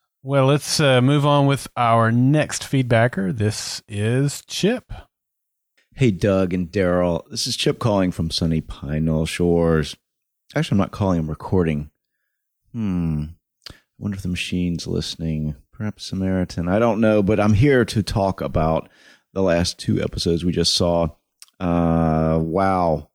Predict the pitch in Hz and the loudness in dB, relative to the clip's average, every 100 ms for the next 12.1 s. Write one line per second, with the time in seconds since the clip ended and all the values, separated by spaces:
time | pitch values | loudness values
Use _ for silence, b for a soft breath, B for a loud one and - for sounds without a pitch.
0 | _ _ _ _ _ _ 92 95 90 92 | _ _ _ _ _ _ -2 0 2 2
1 | 98 117 110 107 107 92 101 92 90 80 | 2 4 4 2 2 0 2 0 0 -2
2 | - - - 92 90 - 85 82 80 101 | -4 -8 -2 0 0 -4 -6 -6 -4 -6
3 | - 90 92 - 92 - _ _ _ _ | -4 -2 -2 -2 -4 -4 _ _ _ _
4 | _ b b b - 120 123 113 120 110 | _ b b b -2 0 2 2 4 4
5 | - 110 101 101 98 98 95 98 95 101 | 2 0 2 4 4 4 0 -2 0 2
6 | 123 113 107 107 95 95 - 98 92 90 | 2 2 2 0 -2 -2 0 2 2 2
7 | - - - 90 107 113 - - 107 113 | -2 -8 -18 -4 0 0 -2 -6 -8 -2
8 | 113 101 113 101 101 98 95 - 98 92 | 0 2 4 4 4 4 2 2 0 0
9 | - - 95 92 - - 92 107 113 107 | -2 -2 0 0 -4 -8 -2 2 2 2
10 | 92 87 85 - 90 98 95 - 92 92 | 2 0 -4 -6 -4 -2 -2 0 -2 -2
11 | - 90 - 87 82 80 80 78 73 60 | -2 -4 -2 0 0 0 -2 -2 -2 -4